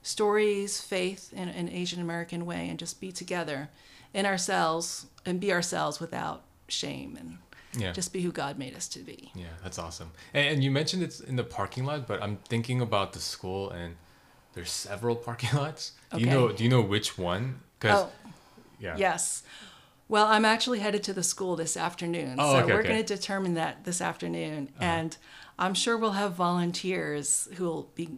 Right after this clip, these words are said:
Speaker 1: guiding the way. So
Speaker 2: Okay.
Speaker 1: just go to Peachtree Ridge High
Speaker 2: Yeah,
Speaker 1: School.
Speaker 2: so
Speaker 1: There'll
Speaker 2: it
Speaker 1: be signs and volunteers to guide
Speaker 2: Gotcha.
Speaker 1: us.
Speaker 2: Perfect.
Speaker 1: Yes.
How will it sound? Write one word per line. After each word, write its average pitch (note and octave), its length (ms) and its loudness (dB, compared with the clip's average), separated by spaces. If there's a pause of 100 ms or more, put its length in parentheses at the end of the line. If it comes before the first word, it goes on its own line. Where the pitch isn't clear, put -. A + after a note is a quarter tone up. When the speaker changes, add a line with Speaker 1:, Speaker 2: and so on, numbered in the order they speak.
(140)
Speaker 1:
guiding D3+ 340 -2
the C#3+ 100 -6
way. C#3 260 -8
So - 140 -4
Speaker 2:
Okay. F3+ 80 -2
Speaker 1:
just E3 200 0
go E3+ 80 -4
to D#3+ 80 -6
Peachtree E3+ 460 -10
Ridge D3+ 200 -8
High - 120 -8
Speaker 2:
Yeah, E2 160 0
Speaker 1:
School. D#2+ 120 -6
Speaker 2:
so - 160 -4
Speaker 1:
There'll - 140 2
Speaker 2:
it - 60 -2
Speaker 1:
be F3+ 80 0
signs D3+ 520 -4
and D3 140 -8
volunteers - 640 -10
to - 80 -10
guide F2 160 2
Speaker 2:
Gotcha. F2 160 -8
Speaker 1:
us. - 340 -8
Speaker 2:
Perfect. E2+ 280 -2
Speaker 1:
Yes. E2 140 -2